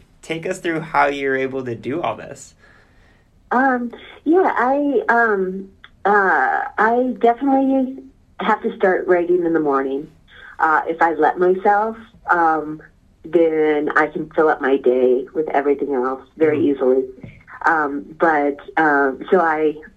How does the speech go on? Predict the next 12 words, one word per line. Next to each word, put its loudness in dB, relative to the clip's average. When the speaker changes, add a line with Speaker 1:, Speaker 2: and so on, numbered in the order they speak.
Speaker 2:
um, 2
I 0
sit 2
down, 0
and, 2
um, 0
I 2
usually 4
write 0
till -2
about, 0
uh, 2